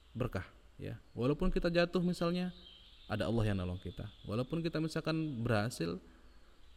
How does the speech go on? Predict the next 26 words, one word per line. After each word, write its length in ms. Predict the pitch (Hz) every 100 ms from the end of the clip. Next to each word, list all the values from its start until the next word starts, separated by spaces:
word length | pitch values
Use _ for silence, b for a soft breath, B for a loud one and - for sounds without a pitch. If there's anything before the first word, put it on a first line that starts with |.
| -
kita 160 | 143
sadar 320 | 160 147 117 101
diri 240 | 98 131
bahwasanya 400 | 98 - 104 117 -
ini 240 | 101 131
bukanlah 560 | 143 110 - 95 110 - - -
hasil 480 | 92 - 139 143 143 143 - - -
saya 320 | - 107 104
pribadi, 400 | 107 95 92 92 - -
ini 160 | 117
bukan 320 | 120 104 95 92
adalah 320 | 90 95 90
hasil 320 | - 117 127 - -
kit-, 160 | 113 - -
eh, 240 | 107 98 80
Anda 160 | 110 107
pribadi, 400 | 104 92 90 90 B B B B B -
tapi 240 | - -
ini 160 | 131 110
adalah 160 | 104 104
pertolongan 480 | - - 98 98
dari 160 | 95 92
Allah 160 | 90 -
Subhanahu 240 | 92 92
wa 40 | 90
taala, 160 | 98